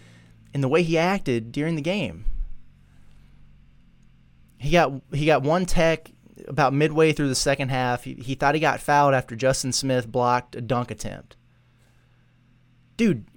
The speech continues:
your first mistake was trying to dunk on Justin Smith. <laughs> Okay? Uh, I mean, he was gesturing to the crowd the whole game, gesturing to the Arkansas bench the whole game. In fairness,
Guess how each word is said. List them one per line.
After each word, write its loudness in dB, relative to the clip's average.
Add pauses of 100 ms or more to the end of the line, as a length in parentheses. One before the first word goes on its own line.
(520)
your 2
first 4
mistake 2
was -4
trying 0
to -2
dunk 0
on 0
Justin 0
Smith. -2 (540)
<laughs> -10
Okay? -4 (720)
Uh, -18 (520)
I -12
mean, 0
he 2
was -2
gesturing 2
to 2
the 0
crowd 4
the -2
whole 0
game, 0
gesturing -2
to -2
the -6
Arkansas 0
bench -4
the -4
whole -2
game. -2 (1500)
In -2
fairness, 2